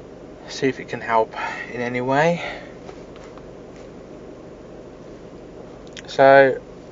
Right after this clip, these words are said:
I'm currently going through what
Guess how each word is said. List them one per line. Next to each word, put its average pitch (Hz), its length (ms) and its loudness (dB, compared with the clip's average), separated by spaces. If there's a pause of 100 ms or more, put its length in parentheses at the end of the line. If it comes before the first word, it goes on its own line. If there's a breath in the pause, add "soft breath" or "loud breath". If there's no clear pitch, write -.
(280)
I'm 147 140 0
currently 165 320 4
going 143 460 8 (1500 loud breath)
through 135 160 2
what 123 120 4